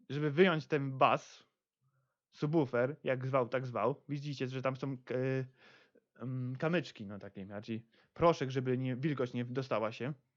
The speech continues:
Patrzcie, jaki, ile tego już śmieci tam. Jak ja to dzisiaj będę wyrzucał, to u, u, jeszcze za mną jest. No to co? Pierw folia. Taka tylko do zdjęcia. Nożem trzeba było cyk,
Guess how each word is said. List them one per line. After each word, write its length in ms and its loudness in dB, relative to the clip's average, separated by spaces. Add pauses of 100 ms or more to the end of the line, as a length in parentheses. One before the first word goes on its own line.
(560)
Patrzcie, 420 0
jaki, 360 -2
ile 140 2
tego 200 0
już 140 -2
śmieci 320 -6
tam. 200 -2 (500)
Jak 120 -6
ja 60 0
to 120 -4
dzisiaj 240 0
będę 160 2
wyrzucał, 340 -2
to 140 0
u, 380 2
u, 160 -6 (1000)
jeszcze 260 -10
za 140 2
mną 160 -4
jest. 360 -8 (1300)
No 120 -2
to 140 -2
co? 200 -14 (320)
Pierw 260 6
folia. 440 2 (1120)
Taka 200 -2
tylko 220 -2
do 120 -2
zdjęcia. 540 -6 (460)
Nożem 280 -4
trzeba 180 -4
było 380 -2 (220)
cyk, 380 -2